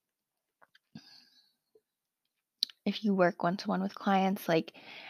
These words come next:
having the boundaries of the time frames that you're available for, like, your calls, and then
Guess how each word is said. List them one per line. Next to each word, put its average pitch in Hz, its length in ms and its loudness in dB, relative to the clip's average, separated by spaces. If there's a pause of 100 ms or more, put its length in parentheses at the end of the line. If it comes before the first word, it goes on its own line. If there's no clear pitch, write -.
(120)
having 190 420 6
the 190 80 4
boundaries 185 760 4
of 196 160 0
the 190 100 8
time 190 460 2
frames 175 400 2
that - 140 -2
you're 196 140 4
available 196 500 2
for, - 200 -2
like, 73 420 0
your 196 200 2
calls, - 580 2 (100)
and 190 240 4
then 180 280 4